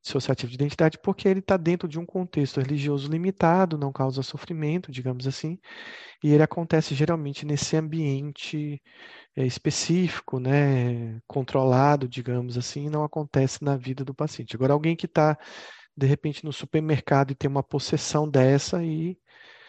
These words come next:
né, que causa um prejuízo, talvez, social pro paciente, a gente considera um transtorno dissociativo de identidade.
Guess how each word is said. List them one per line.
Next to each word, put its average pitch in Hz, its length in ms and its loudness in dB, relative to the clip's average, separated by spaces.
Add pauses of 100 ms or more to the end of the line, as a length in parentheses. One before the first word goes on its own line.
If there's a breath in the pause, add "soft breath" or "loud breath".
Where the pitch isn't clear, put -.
(300 loud breath)
né, 131 360 2
que - 160 -8
causa 127 340 2
um 117 160 -8
prejuízo, 117 600 -4
talvez, 117 520 -4
social - 1000 -2
pro - 120 -10
paciente, 131 600 -8
a 131 40 -4
gente 139 200 -10
considera 120 640 -4 (920)
um 131 80 -12
transtorno 123 340 -4
dissociativo 117 640 -8
de 113 100 -18
identidade. 117 760 -14